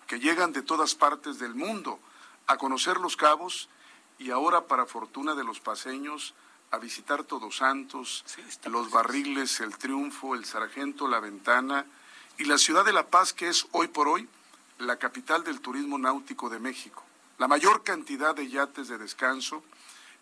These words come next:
Speaker 1: están en esta capital, en sus más de siete marinas, porque somos la puerta de entrada de este Bar Mervejo que decías tú,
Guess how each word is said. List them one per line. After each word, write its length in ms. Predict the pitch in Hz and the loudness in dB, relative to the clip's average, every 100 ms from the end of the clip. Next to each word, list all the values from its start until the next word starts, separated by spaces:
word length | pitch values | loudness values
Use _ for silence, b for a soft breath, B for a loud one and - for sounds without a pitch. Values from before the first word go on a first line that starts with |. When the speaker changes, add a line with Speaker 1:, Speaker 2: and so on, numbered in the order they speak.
| - | -14
Speaker 1:
están 260 | - 165 | 0 0
en 120 | 185 180 | 0 -4
esta 280 | 190 175 | -4 -4
capital, 560 | - 123 110 135 139 214 - B B B B B _ 120 | -4 -6 -4 2 2 2 -12 B B B B B _ -6
en 140 | 123 | -2
sus 240 | - 127 | -2 -2
más 220 | 135 165 170 | 2 2 2
de 80 | |
siete 420 | 160 - 165 - 143 | 0 0 0 -4 -4
marinas, 480 | 123 127 143 151 | -2 -2 -2 -4
porque 300 | - 123 - | -6 -8 -6
somos 340 | 127 175 185 180 | -4 -4 -6 -4
la 120 | 135 | -4
puerta 420 | - 156 165 175 | -2 -4 -2 -6
de 80 | 127 | -8
entrada 500 | 107 123 139 151 165 - B B B B B | -8 -2 0 0 -4 -10 B B B B B
de 120 | 160 170 | -4 0
este 220 | - 165 | 0 4
Bar 200 | 165 160 | 4 4
Mervejo 560 | 156 135 170 - 147 | -2 -2 -4 -4 -6
que 100 | 127 | -6
decías 460 | 117 110 143 139 - | -6 -4 -2 -2 -4
tú, 200 | 135 | -6